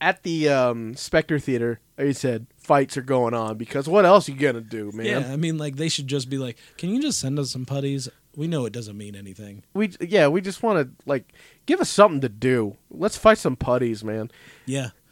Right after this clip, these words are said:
Speaker 2: We won't even hit him in the Z. We'll make it last a long time.
Speaker 1: There's a, there's an interesting thing where this putty just collapses from cardiac arrest or something, and Pexter comes to him, like, he, like, looks over him, he's like,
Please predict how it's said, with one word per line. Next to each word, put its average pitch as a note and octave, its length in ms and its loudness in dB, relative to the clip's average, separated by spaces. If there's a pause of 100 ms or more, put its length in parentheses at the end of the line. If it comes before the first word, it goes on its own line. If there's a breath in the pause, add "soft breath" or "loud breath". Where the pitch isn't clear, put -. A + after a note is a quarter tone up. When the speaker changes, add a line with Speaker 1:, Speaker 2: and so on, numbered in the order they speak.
(140 soft breath)
Speaker 2:
We E3+ 120 0
won't A#3+ 160 6
even E3+ 160 4
hit C3+ 160 0
him B2+ 80 -2
in A#2+ 80 -4
the A2 100 -6
Z. A2 220 -4
We'll B2+ 160 -4
make D3 180 0
it A#2 80 -8
last A#2 320 -6
a A2+ 60 -10
long G#2+ 240 -10
time. C3 80 -14
Speaker 1:
There's A#3 200 4
a, B3 140 2
there's A3+ 240 4
an A3+ 80 2
interesting A3 480 2
thing G3+ 320 2
where D#3 140 8
this C#3+ 160 0
putty F3 320 2
just D3 220 -6
collapses C3+ 720 -2
from A2+ 400 -2
cardiac C#3 540 0
arrest B2+ 380 -2
or F#3 80 -2
something, G#3 420 -2 (300 loud breath)
and B2+ 160 -2
Pexter D#3+ 640 4 (640 soft breath)
comes E3+ 300 2
to A#3 140 6
him, G#3+ 180 0
like, C#3+ 260 2
he, C#3 180 0
like, B2+ 200 -2
looks D3 200 -4
over E3+ 180 2
him, D#3 100 -2
he's B2+ 100 -4
like, G2+ 180 -6